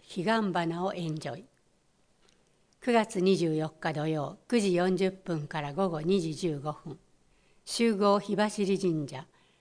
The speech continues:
解散南海バス境界橋バス停。コース、毘沙門堂、マゼの秘実木石、西光寺、長福寺跡、飴山隧道取水堰、約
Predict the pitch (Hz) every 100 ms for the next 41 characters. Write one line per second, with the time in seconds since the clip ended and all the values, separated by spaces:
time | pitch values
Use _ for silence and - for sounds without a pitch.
0 | _ - 202 196 - 180 185 - 196 214
1 | 220 214 196 185 175 - 170 - - 208
2 | 214 214 185 156 - 143 139 - - -
3 | 143 - _ _ _ _ _ _ _ _
4 | 247 214 190 - 180 156 _ _ _ _
5 | _ _ 185 180 233 208 196 185 170 165
6 | 165 - _ _ _ _ 214 220 190 156
7 | 156 190 160 185 - - - 165 143 -
8 | 127 - _ _ _ _ _ _ _ _
9 | _ - 226 220 - - 156 147 - 147
10 | - _ _ _ - 214 214 - - 196
11 | 170 165 160 - 151 - _ _ - 196
12 | 220 226 220 214 185 202 185 185 156 151
13 | 165 - 190 156 143 139 _ 147 - _
14 | _ _ _ 202 196 196 160